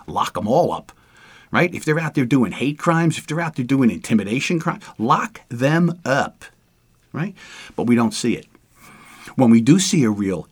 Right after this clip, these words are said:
hate crime, like the, the disgusting individual who went into the, into the store a few days ago and killed three African-American people because he says he hates African-American people,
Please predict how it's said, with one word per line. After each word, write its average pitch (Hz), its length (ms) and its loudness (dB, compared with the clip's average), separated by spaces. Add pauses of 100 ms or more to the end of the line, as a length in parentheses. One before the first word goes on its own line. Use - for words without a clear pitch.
hate - 300 -4
crime, 80 400 -8 (400)
like 113 220 -4
the, 107 260 0 (360)
the 120 120 2
disgusting 113 880 -2 (160)
individual 104 680 -2 (160)
who - 120 -2
went 113 220 2
into 113 280 2
the, 95 440 -6
into 110 200 -6
the 85 60 -6
store 87 560 -4 (300)
a - 80 -18
few 110 180 2
days 87 260 -8
ago 80 280 -14 (360)
and 107 200 -6
killed 110 240 -2
three 131 180 -2
African-American 107 840 -4
people 82 420 -14
because 110 280 -6
he 107 100 -4
says 117 260 -2
he 101 120 -6
hates 107 320 -2
African-American 98 880 -8
people, - 380 -16